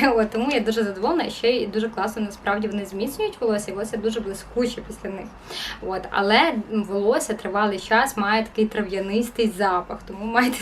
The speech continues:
це на увазі. Е, наступне, що я купила, так, що в мене тут? О, в мене тут ще одна хна, ще якусь таку хну я собі придбала,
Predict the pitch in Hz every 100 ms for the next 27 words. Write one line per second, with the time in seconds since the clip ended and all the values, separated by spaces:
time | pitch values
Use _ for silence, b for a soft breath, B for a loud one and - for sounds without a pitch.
0 | - 262 233 233 214 185 185 220 - B
1 | B B B - 208 220 320 - - 381
2 | 359 - 226 226 - 269 269 226 220 220
3 | 339 359 - 208 - - 247 208 202 -
4 | 370 370 226 240 254 - - 233 202 196
5 | 208 - 359 440 415 - 262 247 233 -
6 | 220 220 - 220 359 320 - 233 226 -
7 | 214 196 220 349 339